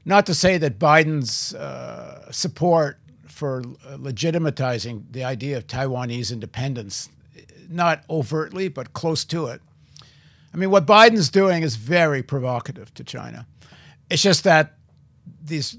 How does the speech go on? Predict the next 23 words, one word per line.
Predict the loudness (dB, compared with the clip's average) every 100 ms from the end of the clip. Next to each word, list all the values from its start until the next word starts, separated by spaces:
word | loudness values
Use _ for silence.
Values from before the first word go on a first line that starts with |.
| -12
you | -10
know, | -8
the | -4
Steve | -4 -2 -2 0
Bannons | 0 2 0 -2 -4 -8
of | -8
this | -6 -6 -4
world, | -2 -2 -6 -10
who | -10
are, | -10 -12 -16 -20
uh, | -20 -20 -20 -20
the, | -16 -16 -14
some | -12 -10 -8
of |
the | -8
intellectual | -8 -8 -6 -6 -6 -6 -8 -10 -14 -20 _ _ _
think | -12 -6 -6 -6
ta-, | -8 -8 -10
thinkers | -6 -4 -4 -8 -8
behind | -10 -10 -12 -14 -18 -20 -20 -20
this | -12 -10 -10 -14 _ _ _ _ _ _ _
growing | -8 -6 -6 -8
theocracy, | -6 -6 -6 -8 -14 -14 -18